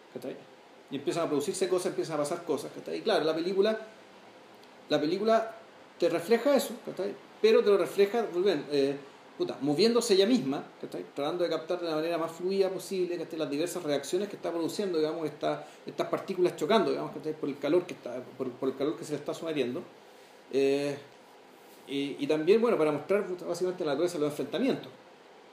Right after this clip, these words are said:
por ejemplo, ¿cachai? Pero, en rigor, ¿cachai?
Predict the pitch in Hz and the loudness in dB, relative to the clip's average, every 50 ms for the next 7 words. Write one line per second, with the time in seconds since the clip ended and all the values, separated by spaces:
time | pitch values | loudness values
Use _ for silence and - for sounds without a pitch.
0 | - - - - - - 123 - - - - - - - - - - - - - | -20 -20 -18 -12 -8 -8 -8 -8 -10 -14 -16 -18 -20 -20 -20 -20 -20 -20 -20 -20
1 | - - - - - - - - - - - - - 208 233 262 294 - - - | -20 -20 -20 -20 -20 -20 -20 -20 -20 -20 -2 6 8 8 10 10 8 4 2 -2
2 | - - - - - - - - - - - - - - 160 165 151 - 156 165 | -8 -18 -20 -20 -20 -20 -20 -20 -20 -20 -20 -20 -10 -6 -4 -4 -2 0 4 6
3 | 196 247 226 - 226 - - - 156 147 - 190 180 180 | 6 6 6 6 2 -2 -6 -12 -10 -8 -6 -6 -6 -6